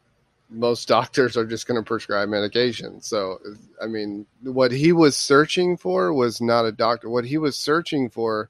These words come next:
like, he didn't even know what he was searching for, but it definitely wasn't a, a, a, a doctor or someone to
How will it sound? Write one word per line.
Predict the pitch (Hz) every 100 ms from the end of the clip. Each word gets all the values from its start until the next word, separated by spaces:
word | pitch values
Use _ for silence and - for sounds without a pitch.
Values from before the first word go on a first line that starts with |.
| _ -
like, | 117
he | 131
didn't | 135 135
even | 131 120
know | 120
what | 120
he | 113
was | 107
searching | - 131 135 117 104
for, | 101 90 87 _ _ _ _ _
but | 123
it | 127 117
definitely | 147 151 139
wasn't | 127 110 107
a, | 98 - _ _
a, | 107 101 -
a, | 104 80 104
a |
doctor | 104 113 120 - 98 87 - _ _ _ _ _
or | 110
someone | - 113 107 104 101 101
to | 113 101 98